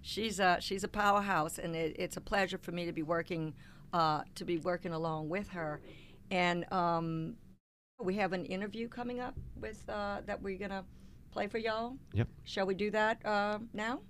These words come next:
Speaker 1: Is now a good time?
Speaker 2: Yeah, that sounds
Speaker 1: Yeah?
Speaker 2: good.
Speaker 1: You wanna do that? A pre-recorded interview with Brenda,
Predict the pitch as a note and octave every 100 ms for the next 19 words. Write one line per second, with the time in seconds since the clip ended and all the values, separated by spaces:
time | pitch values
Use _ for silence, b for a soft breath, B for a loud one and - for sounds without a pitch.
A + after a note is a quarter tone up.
0 | - F3+ - - - F3+ F#3+ G3 A3 A#3+
1 | - - - - F#2 G2 F#2+ C3 - -
2 | F3+ F3+ F#3+ G#3+ - - C4+ B3 A#3+ A3+
3 | G#3 G3+ G3 - B B - A#3+ B3+ F#3+
4 | F3+ F3 - F#3 F3 F3+ A3